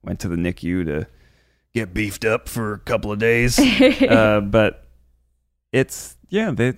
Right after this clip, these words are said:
Speaker 1: it made us realize that there's so much that can go wrong.
Speaker 2: Absolutely. Yeah, there,
Speaker 1: There's so
Speaker 2: there
Speaker 1: much that
Speaker 2: is.
Speaker 1: can go right. You know, it ha-, goes right every day, all the time. What does that make you feel? I mean, do you get, like, more anxious about it, or do you get,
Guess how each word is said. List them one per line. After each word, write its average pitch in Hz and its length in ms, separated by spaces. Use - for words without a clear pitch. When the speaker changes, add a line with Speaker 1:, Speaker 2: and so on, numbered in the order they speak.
Speaker 1:
it 110 200
made 113 340
us 120 180
realize 120 320
that 87 120
there's 95 180
so 95 120
much 92 180
that 85 140
can 98 100
go 87 120
wrong. 98 300
Speaker 2:
Absolutely. 226 580
Yeah, 240 160
there, 226 140
Speaker 1:
There's 107 140
so 123 80
Speaker 2:
there 110 80
Speaker 1:
much - 80
that 107 100
Speaker 2:
is. 101 60
Speaker 1:
can 92 120
go 76 80
right. 80 580
You 80 160
know, 65 160
it 127 120
ha-, 90 220
goes 101 280
right 95 240
every 92 220
day, 120 200
all 98 140
the 101 60
time. 127 460
What 131 140
does 147 180
that 120 280
make 107 300
you 95 100
feel? 220 320
I 82 40
mean, 80 140
do 85 100
you 92 60
get, 82 240
like, 82 260
more 104 340
anxious 123 400
about 165 300
it, 185 260
or 92 200
do - 120
you 82 140
get, - 280